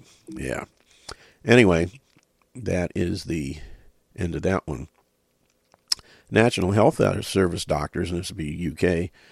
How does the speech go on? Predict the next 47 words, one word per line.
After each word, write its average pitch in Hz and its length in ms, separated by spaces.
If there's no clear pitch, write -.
instructed 117 500
to - 80
postpone 147 540
routine 135 440
care 131 400
and 101 200
administer 87 420
covid 90 300
nineteen 90 360
vaccines 82 540
instead. - 460
Okay, 170 320
so - 160
we're 98 100
gonna 110 140
take 98 220
the 90 100
doctors 90 420
from, 80 240
<laughs> - 320
that's - 160
probably, 110 320
well, 110 300
you 117 160
just, 110 260
you 107 100
know, 92 40
they're 92 160
stopping 98 460
you 92 100
from 82 180
killing 101 280
you 87 80
one 104 260
way 90 200
and 82 240
gonna 87 160
kill 104 180
you 90 140
a - 20
different 98 320
way. 67 160
That's 90 240
all 90 100
they're 82 100
doing 82 280
there. 95 240